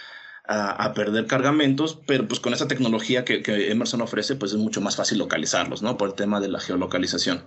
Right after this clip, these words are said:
Y, eh, por ejemplo, también tenemos dispositivos que están diseñados específicamente para soluciones farmacéuticas. De hecho, están certificados por la, por una institución que se llama C D C, que es el Centro para el, eh, Control y Prevención de Enfermedades,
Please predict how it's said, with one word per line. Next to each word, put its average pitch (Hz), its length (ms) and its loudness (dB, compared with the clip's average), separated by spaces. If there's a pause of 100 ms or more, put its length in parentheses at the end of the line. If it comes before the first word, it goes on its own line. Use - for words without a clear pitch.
(300)
Y, 139 440 6
eh, 123 380 2 (340)
por 131 120 4
ejemplo, 135 380 2
también 135 260 2
tenemos 139 320 2
dispositivos 127 960 0 (520)
que 113 160 2
están 120 300 2
diseñados 135 420 4
específicamente 143 1000 2
para 135 280 2
soluciones 113 440 -2
farmacéuticas. 101 800 0
De 113 80 4
hecho, 139 140 2
están 135 280 2
certificados 135 920 2
por 104 280 -2
la, 95 380 0
por 104 100 -4
una 113 340 2 (520)
institución 110 580 0
que 131 100 0
se - 60 2
llama 117 220 4
C 117 180 2
D 107 100 2
C, 170 260 0 (160)
que 120 80 0
es 117 120 0
el 117 100 0
Centro 120 420 0
para 104 220 2
el, 95 320 -4
eh, 101 160 -4
Control 117 420 0
y 117 100 0
Prevención 101 500 2
de 127 80 4
Enfermedades, 143 680 4